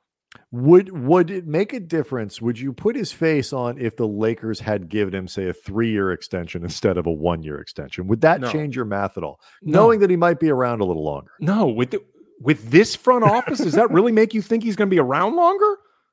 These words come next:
Speaker 2: Have you seen what they've done with coaches over the last decade and change?
Speaker 1: Would you put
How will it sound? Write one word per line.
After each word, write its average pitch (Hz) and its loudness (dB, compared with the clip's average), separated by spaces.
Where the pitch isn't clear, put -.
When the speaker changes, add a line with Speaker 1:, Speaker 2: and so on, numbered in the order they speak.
Speaker 2:
Have 196 2
you 285 2
seen 302 0
what 262 4
they've 208 2
done 185 4
with 180 0
coaches 156 0
over 156 -2
the 143 2
last 143 -2
decade 117 -2
and 120 -6
change? 101 -8
Speaker 1:
Would 170 2
you 208 -2
put 185 -2